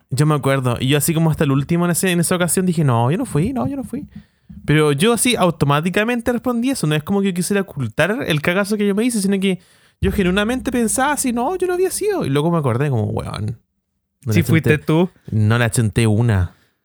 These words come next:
Speaker 1: Así. El chorro iba pa' todos lados. Así, uf, así. ¿Has visto el capítulo de Los Pulentos cuando, cuando Barry mea en el, en el avión? Y
Speaker 2: Sí.
Speaker 1: tú tienes turbulencia así y le, y le mea la cara a la azafata.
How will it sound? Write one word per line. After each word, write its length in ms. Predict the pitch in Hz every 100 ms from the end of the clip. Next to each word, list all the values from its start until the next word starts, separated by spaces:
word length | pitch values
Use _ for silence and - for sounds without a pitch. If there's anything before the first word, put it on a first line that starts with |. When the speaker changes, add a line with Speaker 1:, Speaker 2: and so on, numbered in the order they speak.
| _ _ _ _ _
Speaker 1:
Así. 420 | - 117 131 113 95 _ _ _ _ _ _ _ _
El 160 | 127 113
chorro 240 | 170 170
iba 160 | 190 180
pa' 80 | 170
todos 180 | 180 175
lados. 280 | 180 170 - -
Así, 220 | 127 131
uf, 500 | - - - - 95
así. 240 | 127 - 160 - -
¿Has 140 | 143 147
visto 380 | 190 226 220
el 80 | 220
capítulo 320 | 226 233 240
de 80 | 240
Los 160 | 226 220
Pulentos 420 | 233 247 254 254
cuando, 840 | 240 226 220 220 220 220 214 214 - - _ _
cuando 280 | 165 170 170
Barry 600 | 214 226 226 226 226 220
mea 260 | 214 226 226
en 60 |
el, 260 | 220 220 220
en 60 |
el 160 | 208 208
avión? 380 | 208 247 320 302 _ _ _ _ _ _ _ -
Y 80 |
Speaker 2:
Sí. 60 | 175
Speaker 1:
tú 80 | 170
tienes 220 | 190 180
turbulencia 520 | 175 165 170 214 214
así 200 | 208 240
y 160 | 220 180
le, 100 | 180
y 120 | 156
le 100 | 160
mea 160 | 180 208
la 140 | 196
cara 200 | 208 220
a 20 |
la 180 | 214 208
azafata. 560 | 202 214 233 240 262 277